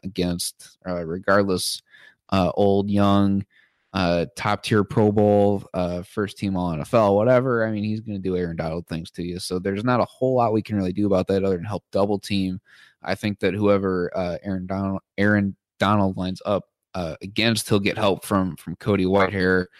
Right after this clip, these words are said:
as far as trying to keep him out of the middle of the offensive line. Uh, and how do we get Daniels going? It's just gonna come with time. I'm not necessarily too worried about, um, him getting going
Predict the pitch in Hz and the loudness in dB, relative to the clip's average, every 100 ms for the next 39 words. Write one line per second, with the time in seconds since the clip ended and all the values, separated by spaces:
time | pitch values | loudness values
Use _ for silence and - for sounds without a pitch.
0 | - - _ 92 90 90 - - 98 92 | -20 -20 _ -4 -4 -4 -8 -2 0 0
1 | - 90 - 110 101 92 - 98 - 95 | -2 -4 -2 -4 -2 -6 0 -2 0 -4
2 | 90 82 95 101 92 87 98 92 92 95 | -4 -6 0 2 2 -2 -6 -2 -2 -2
3 | 95 80 92 95 95 92 - - 98 95 | -4 -6 -4 -2 0 -4 -6 0 2 2
4 | 92 113 131 120 113 107 120 139 139 139 | 0 0 -2 -2 -4 0 2 2 2 2
5 | 151 139 131 - 113 - 92 - 90 80 | 2 0 -4 -6 -8 -4 -6 -4 -6 -6
6 | - 92 90 101 - 101 104 95 104 101 | -8 -4 -2 -4 -4 0 0 2 2 0
7 | - 104 98 - 98 98 104 101 98 95 | 2 4 2 2 2 4 4 2 2 2
8 | 95 - - 95 90 87 82 82 _ _ | 2 0 -6 -6 -4 -6 -8 -14 _ _
9 | _ _ - 123 117 113 98 98 98 107 | _ _ -4 -2 0 0 0 0 0 0
10 | 117 | -2